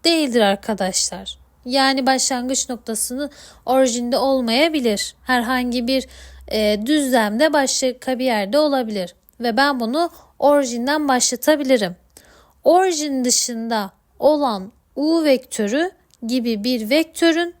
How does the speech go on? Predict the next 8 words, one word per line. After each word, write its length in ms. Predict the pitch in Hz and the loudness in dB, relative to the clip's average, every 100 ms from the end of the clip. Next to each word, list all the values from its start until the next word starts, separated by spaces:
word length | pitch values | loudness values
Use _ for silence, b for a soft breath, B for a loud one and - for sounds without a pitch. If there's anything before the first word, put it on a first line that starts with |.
| b b b b _ | b b b b _
başlangıç 840 | 214 240 233 - 269 269 349 349 302 | 0 2 2 0 0 2 0 0 -2
noktası 760 | 277 262 - 247 - 339 392 b b b _ | -4 -4 -2 0 2 2 0 b b b _
orijinde 640 | - 330 339 294 247 214 208 | 2 4 4 -2 -6 -4 -2
olan 480 | 254 269 226 202 | 0 2 0 -2
bir 200 | 214 226 - | -4 -4 -4
eş 400 | 240 320 - - | 0 0 0 -2
vektörü 420 | 233 214 269 330 | -4 -2 -2 -2
çizebilirim. 800 | - 269 262 262 233 233 190 | -2 -2 0 0 0 -2 -2